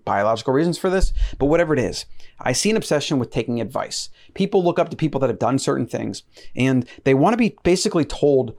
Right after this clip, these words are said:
what to do or how to get that or how to do that. But it's like, think about how fast things change and what innovation even is. And if you, if every single entrepreneur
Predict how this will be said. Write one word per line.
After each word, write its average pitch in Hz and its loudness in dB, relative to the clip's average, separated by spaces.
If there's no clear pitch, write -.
what 135 0
to - -2
do 113 2
or - 0
how 123 0
to 110 0
get 101 -6
that - -2
or 107 -6
how 120 0
to 117 2
do 104 -4
that. - -8
But 170 4
it's 175 -4
like, 160 0
think 208 0
about 220 2
how 139 2
fast 139 -2
things 123 0
change 117 0
and 123 2
what 131 2
innovation 123 2
even 110 0
is. 123 -2
And 131 0
if 123 0
you, 151 0
if 143 -2
every 196 2
single 196 2
entrepreneur 139 2